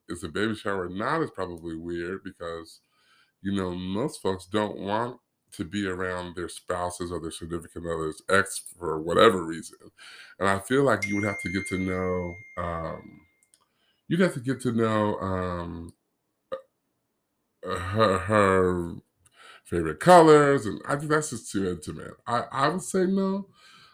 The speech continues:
Um, but, I mean, I think there's some alternatives, like maybe you can encourage him to plan it and give him some feedback on, like, how to plan a co-ed baby shower.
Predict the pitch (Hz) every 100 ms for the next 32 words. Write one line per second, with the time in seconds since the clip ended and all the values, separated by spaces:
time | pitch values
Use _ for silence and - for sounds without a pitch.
0 | _ - 110 104 104 92 113 107 113 117
1 | 113 107 123 123 117 107 107 - 117 101
2 | 110 131 117 92 95 92 92 98 104 92
3 | 90 107 95 92 - 131 135 151 - 90
4 | 95 87 85 90 110 85 82 92 87 104
5 | 127 123 - 95 92 90 - - - _
6 | 110 104 85 90 87 87 87 85 87 87
7 | 85 80 82 85 98 90 90 - 110 107
8 | 110 135 107 87 85 - 78 78 -